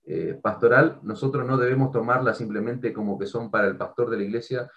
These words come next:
sino para todo el pueblo del Señor. Dicho todo esto, hermanos, yo quisiera que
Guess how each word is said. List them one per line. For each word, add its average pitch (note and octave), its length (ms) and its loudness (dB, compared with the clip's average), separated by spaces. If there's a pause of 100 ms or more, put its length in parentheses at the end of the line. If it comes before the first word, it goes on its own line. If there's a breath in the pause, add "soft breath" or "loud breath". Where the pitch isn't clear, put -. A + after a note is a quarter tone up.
(120)
sino A2+ 560 -4
para G2 340 2
todo A#2+ 260 4
el G#2 100 0
pueblo G#2+ 300 2
del F2+ 80 0
Señor. F#2 380 -10 (520 soft breath)
Dicho E3 340 4
todo E3 160 6
esto, E3 200 6
hermanos, C#3 320 4
yo C3+ 80 4
quisiera B2 360 2
que G2+ 380 -2